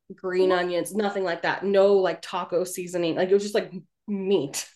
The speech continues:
Speaker 1: So, like,
Speaker 2: What?
Speaker 1: I w-, yeah, yeah. Um, they're,
Speaker 2: That's
Speaker 1: I
Speaker 2: not
Speaker 1: mean,
Speaker 2: normal.
Speaker 1: I mean, they'll eat whatever. But, I mean, if,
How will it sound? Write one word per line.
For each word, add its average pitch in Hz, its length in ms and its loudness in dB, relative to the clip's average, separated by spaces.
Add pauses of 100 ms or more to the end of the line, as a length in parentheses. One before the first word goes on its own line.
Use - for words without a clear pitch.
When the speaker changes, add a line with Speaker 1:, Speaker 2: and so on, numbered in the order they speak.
(240)
Speaker 1:
So, - 280 2
like, 196 160 2
Speaker 2:
What? 508 180 2 (360)
Speaker 1:
I - 20 -2
w-, 427 160 2 (360)
yeah, 185 400 2
yeah. 175 340 0 (260)
Um, 196 420 -2 (120)
they're, 320 340 2
Speaker 2:
That's 403 140 6
Speaker 1:
I - 20 6
Speaker 2:
not 427 180 10
Speaker 1:
mean, 494 80 8
Speaker 2:
normal. 339 680 8 (540)
Speaker 1:
I 202 120 2
mean, 214 200 4
they'll 285 260 6
eat 202 140 0
whatever. - 560 -4
But, 214 100 4
I 220 40 4
mean, 196 360 2 (300)
if, 269 220 6